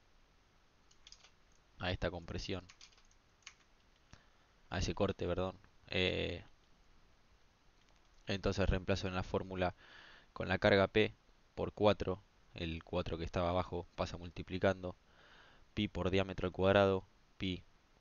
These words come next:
por diámetro al cuadrado, el diámetro del bulón elevado al cuadrado, por el número de ele-, de elementos, no el nume-, la cantidad de secciones de corte, perdón. Me va a dar, e, y lo multiplico por la tensión admisible,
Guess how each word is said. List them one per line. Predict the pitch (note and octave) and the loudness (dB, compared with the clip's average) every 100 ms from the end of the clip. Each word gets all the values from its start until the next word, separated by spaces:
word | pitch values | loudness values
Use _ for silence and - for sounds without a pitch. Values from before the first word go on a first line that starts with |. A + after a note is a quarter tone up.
| _ | _
por | - F2+ | -8 -2
diámetro | F2+ F#2+ F#2+ - | 0 -2 -2 -6
al | F2 | -2
cuadrado, | F#2 F#2+ F#2+ | 2 4 4
el | F2 | 4
diámetro | F2 F#2+ F2+ - | 2 0 -2 -2
del | F2 E2+ | -2 0
bulón | F2+ G2+ F#2 | 0 0 0
elevado | D#2+ E2+ F2 | -2 -2 0
al | E2+ | -2
cuadrado, | - F#2 G2+ F#2 F#2+ _ - - - - - | 0 4 6 4 0 _ -20 -20 -20 -20 -12
por | - F2 | -4 -2
el | F2 | -4
número | F#2+ F#2 F2+ | -2 0 2
de | F2+ | 2
ele-, | F2 E2+ | -2 -4
de | F2 | -6
elementos, | F2+ F#2 F2+ - E2+ - - | -4 -2 -4 -4 -8 -10 -20
no | F#2+ F#2+ | -4 0
el | F#2+ | 2
nume-, | G2 G#2 | 0 -2
la | - F#2+ | 2 4
cantidad | F#2+ F#2 F#2+ | 2 2 6
de | |
secciones | F#2 - F#2+ F#2 | 8 6 4 -2
de | F#2 | -2
corte, | F#2 F2 - | -2 -4 -4
perdón. | E2+ E2+ E2+ F2 _ _ - - - - - - | -4 -4 -4 -8 _ _ -20 -20 -20 -20 -20 -10
Me | F2+ | -2
va | F#2 F#2+ | 4 6
a | |
dar, | F#2+ - | 6 4
e, | F#2 | 2
y | F#2 F#2+ G2+ - - - | 2 2 0 -4 -16 -8
lo | F#2 | -6
multiplico | F#2 - E2+ G2 F#2+ | -6 -8 -6 -4 -2
por | D#2+ F#2 | -2 -2
la | F2+ | -2
tensión | F#2 F2+ G2+ | -4 -6 -4
admisible, | F#2+ F#2+ F#2 G#2 F#2+ F#2+ | -4 -4 -4 -2 0 -2